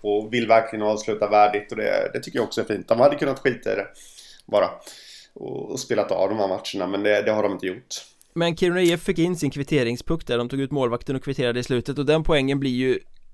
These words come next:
Speaker 2: oerhört viktig inför avslutningen av den norra serien,
Speaker 1: Mm.
Speaker 2: i och med att Kalix fick ju pisk borta i Piteå, och, eh, Teg sprattlade och vann borta mot Vännäs. Så att vi har inför den sista omgången en tabellställning med femteplacerade Kalix, tjugotre poäng,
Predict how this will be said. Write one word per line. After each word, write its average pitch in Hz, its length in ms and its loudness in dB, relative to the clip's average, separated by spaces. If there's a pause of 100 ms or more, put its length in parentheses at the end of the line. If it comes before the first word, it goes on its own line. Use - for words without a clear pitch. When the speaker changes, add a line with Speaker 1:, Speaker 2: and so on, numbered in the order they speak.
Speaker 2:
oerhört 190 380 4
viktig 165 360 0
inför 127 560 2
avslutningen 139 760 -2
av 139 200 -2
den 151 100 -2
norra 127 260 0
serien, 107 320 -2
Speaker 1:
Mm. 107 100 -8
Speaker 2:
i 131 100 -4
och 127 40 0
med 127 40 0
att - 200 -8 (100)
Kalix 147 420 2
fick 160 200 -4
ju 156 60 -2
pisk - 440 0
borta 135 240 -4
i 127 40 -2
Piteå, 135 600 -2
och, - 360 -6
eh, 120 180 0 (300)
Teg 151 460 2 (300)
sprattlade 131 580 -2
och 123 160 0
vann 117 260 0
borta 120 180 -6
mot 120 140 -6
Vännäs. 131 460 -2
Så 139 80 -6
att 131 120 -8
vi 151 60 2
har 165 440 2
inför 143 300 -2
den 135 120 -4
sista 135 280 -6
omgången 110 420 -4
en 160 180 0
tabellställning 120 760 -2
med 107 200 -4
femteplacerade 135 800 -2
Kalix, 123 440 2
tjugotre 139 380 -2
poäng, 127 380 0